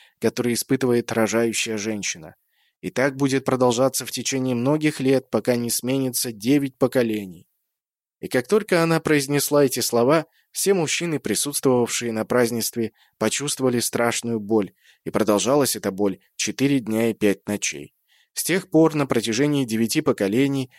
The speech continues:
испытывали ее все мужчины Улада. Так и назвали эту боль недугом Уладов.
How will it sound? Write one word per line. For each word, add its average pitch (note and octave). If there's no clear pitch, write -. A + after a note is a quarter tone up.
испытывали C#3+
ее C3+
все C3+
мужчины B2+
Улада. F2
Так F#3+
и -
назвали E3
эту G2+
боль A#2
недугом A#2
Уладов. F2